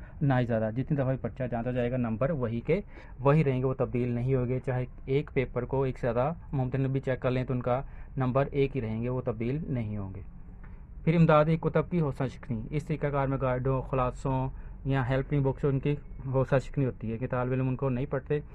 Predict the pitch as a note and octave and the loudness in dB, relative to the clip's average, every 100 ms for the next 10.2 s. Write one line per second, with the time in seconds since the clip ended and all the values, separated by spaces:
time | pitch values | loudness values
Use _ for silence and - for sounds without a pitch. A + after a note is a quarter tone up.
0 | - - - D3+ C#3 D3+ D3+ C3+ D3 C3+ | -16 -16 -6 -4 2 2 4 2 2 2
1 | B2 C3 A#2+ C3 C3 - A#2 A#2 C3+ - | 2 0 -2 -2 -4 -4 -2 0 -2 -2
2 | C3+ A#2 G2+ - - C#3 C3+ D3+ - C3 | -2 -2 -4 -8 -10 -8 -6 -6 -4 -2
3 | D3 C#3 C3+ C3+ C#3 C3+ D#3+ - - - | 0 0 -2 0 0 0 -2 -6 -8 0
4 | C#3 C#3 C#3+ B2 B2+ B2 C3 C#3 C3+ D3 | 2 2 0 -2 0 0 0 -2 -2 0
5 | C#3 B2 C3 D#3 C#3 C3 B2+ - C3+ A#2+ | 0 0 -4 -2 -2 -2 -2 -4 -2 -2
6 | A#2+ A#2 A#2 B2 - D#3 C#3 B2 - B2+ | -2 -2 -2 -4 -2 -2 0 -4 -4 -6
7 | - B2+ C3 - - - C#3+ C3+ C3+ A#2+ | -2 -4 -4 -8 -14 -4 0 2 2 0
8 | C3+ C#3 C3 C3+ B2+ A#2 C3+ C3+ B2+ C3 | 2 2 2 2 2 2 2 0 -2 -4
9 | A2+ B2+ A#2+ B2+ - B2 A#2+ A#2 A#2+ A#2+ | -2 -4 -2 -4 -4 -4 -2 -2 0 0
10 | B2 A3 | 0 -2